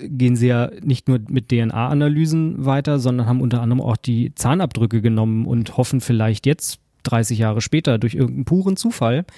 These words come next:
ähm, ein passendes Muster irgendwo innerhalb Europas oder Ähnliches zu finden oder, äh, auf einer Krone eine kleine Seriennummer, die jetzt plötzlich nachträglich irgendwo noch einen Treffer findet und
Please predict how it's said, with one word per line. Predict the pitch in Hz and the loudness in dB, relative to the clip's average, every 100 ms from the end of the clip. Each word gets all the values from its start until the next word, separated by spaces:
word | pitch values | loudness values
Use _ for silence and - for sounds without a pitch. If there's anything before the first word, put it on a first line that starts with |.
| - - - - - | -20 -20 -20 -12 2
ähm, | 139 135 135 135 131 - _ _ _ _ _ _ _ _ _ _ _ | 4 4 4 0 -2 -8 _ _ _ _ _ _ _ _ _ _ _
ein | 135 | -2
passendes | 127 131 151 123 | 0 0 0 2
Muster | 139 220 - 143 | 2 2 2 2
irgendwo | 143 160 143 143 | 4 2 2 2
innerhalb | 143 135 131 | 2 2 2
Europas | 127 117 226 127 110 | 2 2 2 0 0
oder | 127 117 - | -2 -2 -2
Ähnliches | 135 120 107 113 - | 0 0 0 -2 -4
zu | 131 | -6
finden | 113 123 139 147 147 | 0 0 0 -2 -2
oder, | - 131 127 123 131 | 0 2 2 2 0
äh, | 143 139 139 - - - | -2 -4 -6 -14 -18 -10
auf | 131 - | -8 -4
einer | 131 123 | -4 -4
Krone | - 139 143 151 147 143 | -2 2 4 4 4 0
eine | - 139 | -2 -4
kleine | 131 131 135 | 0 0 0
Seriennummer, | 120 135 147 147 147 151 151 | 4 4 6 4 4 4 2
die | 131 | 2
jetzt | 135 - | 2 0
plötzlich | - 147 - 147 | 0 -2 0 -2
nachträglich | 131 139 - 143 139 | 0 -2 -2 -2 -2
irgendwo | 127 135 143 143 | -2 0 0 0
noch | 139 | 0
einen | 135 135 | -2 -2
Treffer | - 143 131 | -4 -2 -2
findet | 131 127 - | 0 -2 0
und | 117 | -4